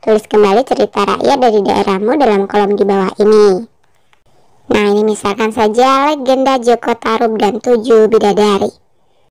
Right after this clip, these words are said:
Jaka Tarub adalah seorang pemuda gagah yang memiliki kesaktian. Ia sering keluar masuk hutan untuk berburu di kawasan Gunung Keramat. Di gunung tersebut terdapat sebuah danau bernama Toyo Wening. Saat berburu,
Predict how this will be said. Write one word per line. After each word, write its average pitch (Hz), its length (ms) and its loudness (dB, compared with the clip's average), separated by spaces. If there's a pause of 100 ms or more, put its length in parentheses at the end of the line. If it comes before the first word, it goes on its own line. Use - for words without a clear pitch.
(520)
Jaka 381 320 -2
Tarub 339 400 0
adalah 247 240 -2
seorang 240 320 -6
pemuda 247 400 0
gagah 247 400 0
yang 226 160 -4
memiliki 214 420 -4
kesaktian. 233 760 -4 (480)
Ia 220 80 0
sering 226 320 -2
keluar 233 260 0
masuk 233 380 -2
hutan 339 320 -2
untuk 285 160 -4
berburu 285 340 2
di 359 140 0
kawasan 240 480 -2
Gunung 240 260 2
Keramat. 262 460 0 (880)
Di 330 80 2
gunung 370 240 4
tersebut 294 480 0
terdapat 240 420 -4
sebuah 240 300 0
danau 226 260 2
bernama 214 640 0
Toyo 214 400 2
Wening. 254 340 2 (920)
Saat 220 320 -6
berburu, 220 560 2